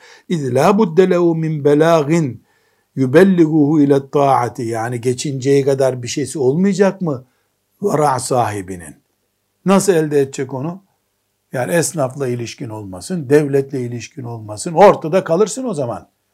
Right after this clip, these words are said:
Vera diye bir şey olmaz diye bir itirazın olursa, fe'lem, ona cevabım şudur diyor.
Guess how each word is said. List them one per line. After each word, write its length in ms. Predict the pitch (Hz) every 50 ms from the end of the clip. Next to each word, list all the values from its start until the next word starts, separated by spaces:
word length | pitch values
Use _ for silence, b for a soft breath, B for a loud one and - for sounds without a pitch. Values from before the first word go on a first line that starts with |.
| _ _ _ _ -
Vera 400 | 135 139 143 160 165 160 156 131
diye 180 | 151 151 160
bir 60 | 160 139
şey 140 | - 202
olmaz 420 | 180 175 180 190 208 185 143 - - _ _ _ _ _ _ _ _ _ _ _
diye 420 | - 170 165 156 143 131 127 127 139
bir 180 | 165 165 165 -
itirazın 840 | 202 175 160 156 143 - 147 135 131 131 131 127 123 131 165 175
olursa, 840 | 175 151 131 123 123 127 123 123 120 - - 123 113 117 139 165 - B B B B
fe'lem, 720 | - - 202 208 202 185 170 160 151 147 151 160 170 170 _ _ _ _ _ -
ona 240 | - 135 139 131 123
cevabım 540 | 123 123 120 120 117 117 113 123 127 123 120
şudur 360 | - 151 123 113 107 98 101
diyor. 260 | 104 98 123 160 156